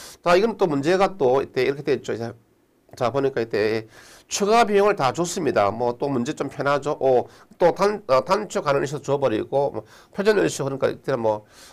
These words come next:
문제가 조금씩, 조금씩 뭐, <laughs> 제 좀 쉽게 준 겁니다. 예. 자,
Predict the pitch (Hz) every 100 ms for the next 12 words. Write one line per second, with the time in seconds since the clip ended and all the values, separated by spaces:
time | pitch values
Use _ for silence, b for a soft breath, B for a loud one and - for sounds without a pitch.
0 | B 139 151 202 202 196 202 185 - 147
1 | 175 165 143 110 - - - 104 101 131
2 | - - - - 180 170 156 139 110 87
3 | 117 107 - _ _ _ _ _ _ -
4 | - 110 135 165